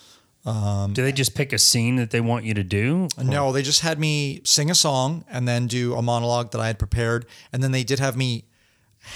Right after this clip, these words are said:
Speaker 1: they pulled a rope. It was actually in the Teatro Theater, is, Teatro Theater is where we had the auditions, and they had, like, a rope hanging there, and they just pulled it over, and they're like, "Okay, well, the role is kind of physical. Um, your character, McGee, wouldn't necessarily be doing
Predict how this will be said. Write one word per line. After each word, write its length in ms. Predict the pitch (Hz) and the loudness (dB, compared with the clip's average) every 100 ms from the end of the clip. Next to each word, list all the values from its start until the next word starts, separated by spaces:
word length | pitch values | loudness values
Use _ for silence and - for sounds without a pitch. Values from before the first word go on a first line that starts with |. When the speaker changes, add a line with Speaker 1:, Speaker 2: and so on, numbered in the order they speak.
| - | -6
Speaker 1:
they 100 | 131 | -2
pulled 340 | - 160 165 - | 0 0 0 -2
a 80 | 123 | -2
rope. 380 | 113 127 160 - - _ | 2 0 0 -6 -8 _
It 40 | 135 | 0
was 100 | 117 | 2
actually 260 | 123 123 | 2 4
in 80 | 127 | 2
the 60 | 120 | 2
Teatro 480 | - 117 113 - 107 | 2 2 2 2 0
Theater, 380 | 120 107 107 | 0 0 0
is, 160 | 104 95 - | 0 -4 -6
Teatro 340 | - 113 - | -4 -4 -4
Theater 220 | 101 107 104 | -6 -6 -4
is 100 | 104 | -4
where 100 | 104 | -6
we 100 | 101 | -4
had 240 | 95 110 | -4 -2
the 60 | 104 | -4
auditions, 540 | 98 127 - 98 - - - - | -2 0 0 0 -6 -10 -20 -8
and 220 | 113 107 | -2 0
they 60 | 104 | 0
had, 180 | 113 104 | 0 -2
like, 160 | 104 - | -6 -8
a 80 | 123 | -6
rope 280 | 104 123 - | 0 0 2
hanging 300 | 110 104 101 | 0 0 -2
there, 200 | 92 101 | -4 -4
and 100 | 104 | -4
they 100 | 101 | -4
just 140 | 104 | -4
pulled 200 | - 123 | -2 0
it 80 | 113 | 2
over, 160 | 117 117 | 4 2
and 80 | 110 | 2
they're 80 | |
like, 160 | 107 - | 0 -2
"Okay, 300 | 175 170 143 | -2 0 0
well, 300 | 139 139 127 - - - | 0 0 -2 -10 -20 -4
the 80 | 139 | 0
role 240 | 170 175 | 2 2
is 100 | 175 | 2
kind 220 | - 175 | 0 -2
of 80 | 165 | -2
physical. 680 | - 147 131 - 120 117 - - _ | -2 0 0 0 0 0 -4 -16 _
Um, 220 | 139 127 | 0 0
your 160 | 127 160 | 0 0
character, 580 | 170 156 151 151 139 135 | 0 0 0 0 2 0
McGee, 260 | 131 156 | -2 0
wouldn't 200 | 156 143 | 0 0
necessarily 520 | 135 - - 131 123 | 2 2 4 2 0
be 120 | 120 113 | -2 -2
doing 480 | 127 120 117 110 | 0 2 0 -2